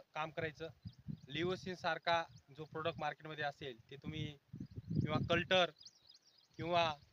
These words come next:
ताबोली किंवा चमत्कार असे जे वाढ थांबवणारे औषधं आहेत ते तुम्ही वापरले पाहिजे. चमत्कार पन्नास मिली वापरा एका पंपाला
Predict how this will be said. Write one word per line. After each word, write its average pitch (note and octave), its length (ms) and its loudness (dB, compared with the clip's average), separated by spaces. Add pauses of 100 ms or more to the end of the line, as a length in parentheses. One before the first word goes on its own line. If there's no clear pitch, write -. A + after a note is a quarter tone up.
(440)
ताबोली E3+ 480 2 (640)
किंवा D#3 240 0
चमत्कार E3+ 680 4 (500)
असे C#3+ 180 -8
जे G#3 380 0 (1700)
वाढ F3 360 2
थांबवणारे F#3+ 540 0 (1200)
औषधं F#3 320 0
आहेत D#3+ 260 0 (100)
ते D#3 60 -4
तुम्ही E3 220 -4
वापरले D#3+ 380 0
पाहिजे. D#3 360 -4 (480)
चमत्कार E3+ 420 2
पन्नास F3 420 2
मिली E3 140 4
वापरा E3 300 8
एका D#3+ 180 4
पंपाला D3+ 460 0